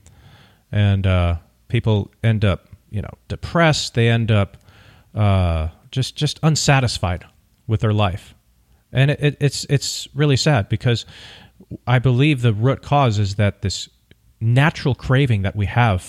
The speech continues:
for adventure is oftentimes suppressed in favor of being,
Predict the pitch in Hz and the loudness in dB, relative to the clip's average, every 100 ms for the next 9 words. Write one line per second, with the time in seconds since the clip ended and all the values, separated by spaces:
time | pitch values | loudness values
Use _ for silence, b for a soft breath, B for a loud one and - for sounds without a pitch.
0 | - _ - 131 123 101 139 - 92 87 | -20 _ -4 0 2 2 0 0 -4 -6
1 | _ b b b b b b b - 120 | _ b b b b b b b -2 0
2 | 113 120 151 131 113 110 - - 160 - | 2 0 -2 -2 0 0 -4 -2 -2 -2
3 | - - _ _ _ _ 117 110 - 113 | -10 -18 _ _ _ _ -4 -2 2 2
4 | 113 107 - 104 98 92 - _ - 90 | 2 0 2 2 2 0 -8 _ -10 -2
5 | 110 104 101 | 0 0 0